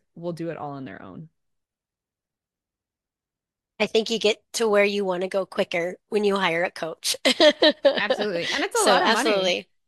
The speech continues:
Speaker 1: you know,
Speaker 2: Yeah.
Speaker 1: but we always
Speaker 2: <clears throat>
Speaker 1: say, "We're investing in the company." You should be setting aside money every single year for investing in the company and investing in you. And, um, I think a lot of entrepreneurs think, "Well, investing in me is not investing in the company." Absolutely it is. If you're the entrepreneur and if you're the founder,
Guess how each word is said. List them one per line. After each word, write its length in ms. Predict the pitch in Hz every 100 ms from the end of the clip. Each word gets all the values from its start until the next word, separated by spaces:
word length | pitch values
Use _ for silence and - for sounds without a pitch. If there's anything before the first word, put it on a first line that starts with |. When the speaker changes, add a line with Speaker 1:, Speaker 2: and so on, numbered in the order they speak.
| -
Speaker 1:
you 80 |
know, 120 | 233 320
Speaker 2:
Yeah. 180 | -
Speaker 1:
but 180 | 302 190
we 160 | 240 311
always 320 | 339 254 247
Speaker 2:
<clears throat> 60 | 226
Speaker 1:
say, 280 | 214 175 - _ _ _
"We're 160 | 190 240
investing 800 | 302 269 190 180 208 - 190 175
in 60 |
the 100 | 165
company." 320 | 156 170 165 151
You 180 | 170
should 180 | 247 320
be 120 | 330
setting 340 | 294 185 202 202
aside 380 | 175 170 175 180
money 360 | 156 196 220
every 260 | 175 175 208
single 300 | 208 208 196
year 360 | 180 165 160 _ _ _
for 220 | 190 190
investing 600 | - 175 170 185 - 190
in 160 | - 175
the 80 | 165
company 500 | - 170 175 247 247
and 200 | - 190
investing 460 | 185 170 160 - 165
in 100 | 151
you. 300 | 143 151 - _ _ _
And, 180 | 185 185
um, 80 | 175 -
I 120 | 190
think 160 | 196 208
a 60 |
lot 180 | 175 170
of 60 | 135
entrepreneurs 480 | 180 - 175 165 160
think, 200 | 170 -
"Well, 160 | 196
investing 380 | 190 262 285 214
in 140 | 180
me 140 | 180 202
is 120 | 185
not 160 | 165 -
investing 340 | 160 156 160
in 60 | 160
the 80 |
company." 460 | 151 175 - - 180 _
Absolutely 520 | 226 262 247 269 175
it 80 | 170
is. 180 | 156 -
If 140 | 165
you're 140 | 180 196
the 100 | 220
entrepreneur 480 | 190 208 - 202 202
and 160 | 180
if 60 | -
you're 140 | 175 196
the 100 | 208
founder, 520 | 170 170 214 262